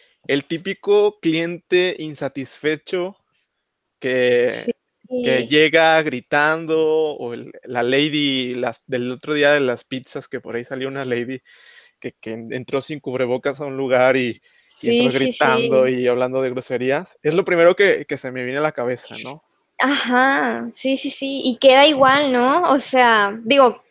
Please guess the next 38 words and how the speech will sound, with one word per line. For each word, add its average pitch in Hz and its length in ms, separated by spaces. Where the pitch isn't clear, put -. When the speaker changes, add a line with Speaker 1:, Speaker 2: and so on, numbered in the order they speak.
Speaker 2:
pues 226 220
termina 240 320
en 269 80
redes 294 260
sociales, 233 580
no 262 200
como 277 220
Speaker 1:
Ajá. 240 200
Speaker 2:
una 233 300
etiqueta 240 460
bonita 220 560
o 220 80
una 220 140
imagen 226 600
favorable 208 640
o 202 120
positiva. 214 800
Speaker 1:
Ujú. 123 200
Speaker 2:
La 220 420
agresiva 233 460
normalmente 262 640
es 269 120
esta, 233 340
que 233 160
terminas 226 480
quedando 240 380
mal 226 400
tú 269 340
<laughs> - 40
por, 240 160
por 269 180
tu 277 80
Speaker 1:
Ya. 262 40
Speaker 2:
manera 233 300
de 247 80
actuar, 220 560
tu 226 120
personalidad, 214 960